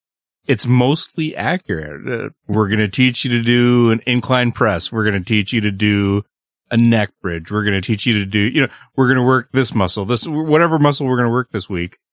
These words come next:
We're going to give you, like, an actually fairly true to life accurate exercise to do it. They're talking about this last step. They spent ten minutes in isometrics, and that was the most amusing <laughs> isometrics I've ever seen. <laughs> And so, yeah, it's,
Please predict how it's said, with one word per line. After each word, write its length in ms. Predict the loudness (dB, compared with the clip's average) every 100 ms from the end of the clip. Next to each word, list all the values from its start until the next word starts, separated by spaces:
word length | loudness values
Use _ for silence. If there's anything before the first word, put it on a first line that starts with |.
| _ _ -10
We're 240 | 0 0
going 260 | 4 2 2
to 80 | 0
give 220 | 0 2
you, 340 | 2 2 0
like, 320 | -2 -4 -6 -10
an 100 | -6
actually 540 | -4 -4 -6 -4 -2 -2
fairly 720 | -4 -4 0 0 0 -2 -4 _ _
true 260 | -8 0 2
to 80 | 2
life 280 | 2 0 -4
accurate 480 | -6 -6 -4 -4 -2
exercise 680 | -6 -4 -2 0 0 0 -2
to 100 | -6
do 260 | -4 0
it. 120 | -2 -4
They're 120 | -8
talking 340 | -4 -6 -4
about 140 | -8 -8 -20 -6
this 180 | -2 0
last 240 | 0 0
step. 320 | -2 -2 -2 -2
They 100 | -6
spent 360 | -2 -2 -2
ten 200 | -2 0
minutes 260 | 2 0 -2
in 80 | -2
isometrics, 680 | -2 -4 -10 -10 -10 -10 -8
and 120 | -4
that 120 | -4
was 140 | -4
the 100 | -2
most 300 | 2 2 0
amusing 440 | -2 2 2 2 0
<laughs> 20 |
isometrics 800 | 0 0 -2 0 -2 -2 -2 0
I've 180 | -2 0
ever 280 | -2 -4 -6
seen. 520 | -4 -4 -2 -2 -4 -6
<laughs> 40 | -6 -6 -4 -6 -8 -6 -8 -6 -8 -6 -12 -8 -10 -10 _
And 240 | -2 -2 -2
so, 200 | 0 2
yeah, 320 | 2 0 -2
it's, 480 | -2 -4 -4 -10 -12